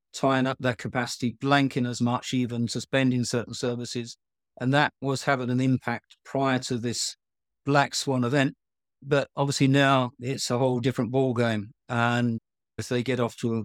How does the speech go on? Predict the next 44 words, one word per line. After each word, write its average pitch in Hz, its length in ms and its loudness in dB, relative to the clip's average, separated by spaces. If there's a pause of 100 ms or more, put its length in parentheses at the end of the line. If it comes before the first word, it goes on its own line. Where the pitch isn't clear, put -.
good 139 200 6
start, 131 500 2
you've 120 160 -8
got 117 140 -12
the 127 80 -18
Chinese 127 520 0
New 123 120 0
Year 120 480 0
on 107 420 -10
tenth - 280 -8
of 147 80 -12
February. 127 600 0
So 110 500 -6 (360)
this 160 220 -2
will 135 100 0
take 147 300 0
them 127 160 0
through, 151 520 4 (440)
and 143 560 2 (220)
who 139 220 0
knows 131 460 2
what 127 180 -4
will 113 100 -6
happen 120 280 -2
after 117 260 -2
that. 117 240 -4 (180)
So 135 200 2
it's 117 180 -4
really 143 340 6
fallen 131 460 2
into 123 240 0
the 117 80 -6
carrier's 120 420 0
lap. 120 180 -4 (380)
They 139 160 4
will 135 80 0
say, 151 320 4
of 135 120 2
course, 139 340 0
that - 120 -6
they 123 140 -4
want 120 320 -2
to 117 120 -4
have, 113 320 -4